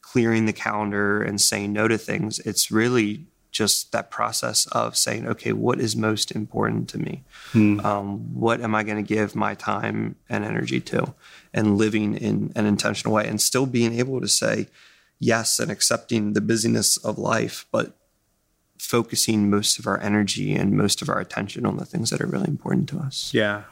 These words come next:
Speaker 2: In, in your life, when you find you, you kind of, you know, wake up one day and you're like, "Wow, I'm, I, I'm living a little bit more hurried. I'm living a little less intentionally. I'm saying yes to more that I should be saying no to." Um,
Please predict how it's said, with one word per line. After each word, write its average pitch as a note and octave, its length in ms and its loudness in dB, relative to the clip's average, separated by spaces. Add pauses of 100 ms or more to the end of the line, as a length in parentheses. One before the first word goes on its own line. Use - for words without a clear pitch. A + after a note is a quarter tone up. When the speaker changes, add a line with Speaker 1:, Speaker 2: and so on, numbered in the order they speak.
(160)
Speaker 2:
In, A#2 240 6
in A#2+ 160 6
your C3+ 140 8
life, C3 200 10
when A2+ 100 6
you A#2 140 6
find A2 680 6
you, A2 60 -4 (200)
you A2 180 2
kind A2 200 2
of, G2+ 260 0
you A2+ 220 0
know, G#2+ 100 4
wake G2+ 200 2
up G#2+ 140 -2
one G#2+ 140 2
day G2+ 140 2
and G2+ 80 0
you're G2+ 100 0
like, G2 300 -4
"Wow, C#3+ 260 -2
I'm, A#2 400 2 (280)
I, G#2+ 380 2 (400)
I'm G2+ 340 -2 (180)
living B2+ 340 6
a A#2+ 40 6
little A#2+ 220 6
bit A#2+ 120 6
more A2+ 200 4
hurried. G#2+ 440 4
I'm G#2+ 140 2
living A#2 260 4
a A2+ 60 4
little A2 200 4
less G#2+ 220 4
intentionally. G#2 880 0 (400)
I'm G#2 80 -2
saying A2 280 4
yes B2+ 360 6
to B2+ 100 2
more A2 360 6
that G#2 180 4
I G2+ 120 2
should A2 280 0
be A2 100 2
saying G2+ 380 2
no G2+ 180 0
to." G2 440 -2 (540)
Um, F#2+ 720 0